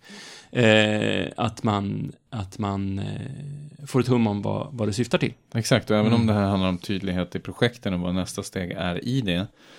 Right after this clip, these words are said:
Speaker 2: så att det, det är precis det du är inne på, att vara väldigt tydlig med vad är mitt nästa steg, för att när du kommer in dit trött eller vad som helst, då vet du exakt vad nästa steg är.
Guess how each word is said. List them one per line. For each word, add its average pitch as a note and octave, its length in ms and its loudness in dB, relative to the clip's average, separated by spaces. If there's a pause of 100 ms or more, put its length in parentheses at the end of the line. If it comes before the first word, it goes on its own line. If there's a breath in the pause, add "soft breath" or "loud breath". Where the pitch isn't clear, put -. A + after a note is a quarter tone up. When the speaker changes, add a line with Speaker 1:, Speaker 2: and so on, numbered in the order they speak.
(180 loud breath)
Speaker 2:
så - 100 -4
att F2+ 160 -8
det, F#2+ 120 0
det G2 260 -2
är G2+ 40 2 (100)
precis C#3+ 440 0
det G2+ 120 2
du F#2 140 2
är F2 40 4
inne F2+ 240 2
på, D#2 220 -6
att - 220 -10
vara A2 180 0
väldigt A2+ 520 0
tydlig G2+ 420 -2
med F2 160 2
vad G2 200 2
är B2 180 4
mitt F#2+ 200 0
nästa F2+ 280 -6
steg, F#2+ 300 -2
för F2 80 -4
att F2 80 -6
när G2 120 -2
du G#2 60 -2
kommer B2 240 0
in A#2 180 2
dit G2+ 340 -2
trött - 360 -2
eller G#2 140 0
vad G2+ 200 0
som G#2 160 -2
helst, A2 540 0
då G#2+ 100 -2
vet F#2 160 0
du - 100 -2
exakt - 480 -2
vad F2+ 100 0
nästa - 280 -4
steg - 300 -8
är. - 140 -10